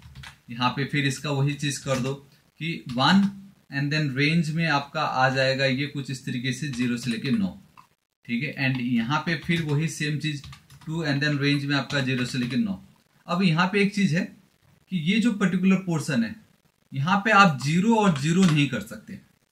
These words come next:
ज़ीरो और ज़ीरो नहीं कर सकते, यहाँ पे आपको लिखना होगा। इसमें एक चीज देखो, ये जो particular portion है, and then ये वाला जो particular portion है, both are same। अगर ये दोनों same है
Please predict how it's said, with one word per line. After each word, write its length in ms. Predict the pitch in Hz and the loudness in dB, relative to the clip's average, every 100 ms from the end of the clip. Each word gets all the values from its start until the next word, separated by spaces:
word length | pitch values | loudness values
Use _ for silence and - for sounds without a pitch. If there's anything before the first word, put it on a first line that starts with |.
| _ _ _ _ _ _ 123 | _ _ _ _ _ _ -12
ज़ीरो 320 | 117 180 202 | 0 2 4
और 140 | 202 | 4
ज़ीरो 240 | 151 170 185 | 2 2 4
नहीं 200 | 170 190 | 6 4
कर 140 | 175 | 2
सकते, 300 | - 165 196 | -2 -6 -2
यहाँ 220 | 160 143 | 0 0
पे 120 | 143 | -2
आपको 220 | 151 - 135 | -4 -4 -4
लिखना 260 | 113 110 | -2 -4
होगा। 200 | 92 98 - _ - | -8 -10 -16 _ -14
इसमें 240 | - 208 | -8 -2
एक 80 | 208 | 0
चीज 160 | 220 175 | 2 2
देखो, 300 | 185 208 208 - _ _ | 2 0 -10 -12 _ _
ये 140 | 139 190 | -6 -2
जो 160 | 202 226 | 0 0
particular 480 | 196 180 196 202 196 | 0 0 0 0 -2
portion 440 | 175 170 - 170 | -2 -4 -2 0
है, 160 | 190 196 - - 156 | 0 -2 -10 -18 -8
and 120 | 165 | -2
then 120 | 165 151 | 0 2
ये 140 | 190 | 2
वाला 240 | 190 180 | 4 2
जो 140 | 170 175 | 0 -2
particular 400 | - 160 165 175 | -2 -4 -2 -2
portion 380 | 165 160 147 180 | -2 -6 0 2
है, 100 | 147 | 2
both 220 | 127 127 | -2 -4
are 140 | 127 123 | -4 -6
same। 240 | - 104 92 _ _ _ _ _ - | -6 -10 -10 _ _ _ _ _ -10
अगर 280 | 131 190 196 | -2 2 4
ये 100 | 202 | 2
दोनों 240 | 170 180 190 | 4 4 4
same 340 | - 160 147 | 2 -2 0
है 180 | 139 - | -2 -4